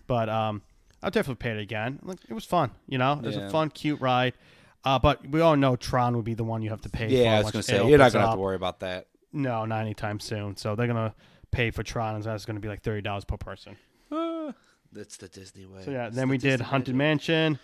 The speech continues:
Speaker 1: and then, yeah, I think that's
Speaker 2: Yeah,
Speaker 1: it,
Speaker 2: we did
Speaker 1: right?
Speaker 2: the Haunted Mansion. I really wanted to do, um, Little Mermaid, Under the Sea, uh, but you guys did not. So, uh, which I get.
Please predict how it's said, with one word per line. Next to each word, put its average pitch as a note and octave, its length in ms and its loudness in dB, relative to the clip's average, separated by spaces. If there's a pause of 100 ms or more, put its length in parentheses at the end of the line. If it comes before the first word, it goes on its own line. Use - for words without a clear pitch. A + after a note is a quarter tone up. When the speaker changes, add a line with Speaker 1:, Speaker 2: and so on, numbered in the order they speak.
(600)
Speaker 1:
and B2+ 1120 0
then, A#2 680 -2 (520)
yeah, F3+ 180 -2 (120)
I B2 100 -10
think C#3 160 -10
that's D#3 100 0
Speaker 2:
Yeah, F#3+ 100 4
Speaker 1:
it, F3+ 60 4
Speaker 2:
we F3 80 2
did F3+ 120 0
Speaker 1:
right? F#3+ 80 4
Speaker 2:
the F3+ 80 4
Haunted E3+ 280 2
Mansion. D#3+ 460 0
I C3+ 80 2
really D3+ 300 2
wanted D3 320 0
to C3 80 -2
do, B2 360 0
um, A2 440 2 (280)
Little A#2+ 340 -2
Mermaid, B2 500 -4 (120)
Under A2 200 -6
the G#2+ 100 -6
Sea, A#2+ 340 -4 (520)
uh, G2+ 260 0
but G2+ 220 -6
you A2+ 180 -4
guys A2+ 480 0
did - 220 -8
not. C3 300 -2 (260)
So, G2+ 640 2
uh, F#2+ 480 0 (680)
which A#2 200 -6
I G#2 80 -2
get. G2+ 440 -2